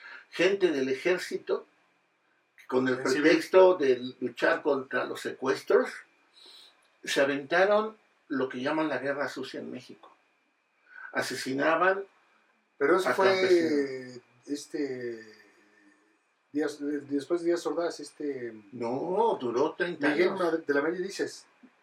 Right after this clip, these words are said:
Speaker 2: de
Speaker 1: Miguel
Speaker 2: López
Speaker 1: de la
Speaker 2: Portillo a Miguel
Speaker 1: Miguel
Speaker 2: de la
Speaker 1: de la Madrid.
Speaker 2: Ah, ok.
Speaker 1: Sí, sí, sí. Hubo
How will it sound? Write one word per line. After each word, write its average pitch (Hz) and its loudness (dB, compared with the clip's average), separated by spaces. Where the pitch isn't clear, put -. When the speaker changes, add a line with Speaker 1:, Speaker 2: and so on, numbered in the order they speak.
Speaker 2:
de - -6
Speaker 1:
Miguel 123 2
Speaker 2:
López 180 4
Speaker 1:
de 156 0
la 156 8
Speaker 2:
Portillo 165 4
a 131 0
Miguel 139 0
Speaker 1:
Miguel 123 2
Speaker 2:
de 151 0
la - 2
Speaker 1:
de 180 2
la 170 0
Madrid. 143 -4
Speaker 2:
Ah, 147 0
ok. 147 -10
Speaker 1:
Sí, 180 -8
sí, 175 -10
sí. 175 -14
Hubo 123 0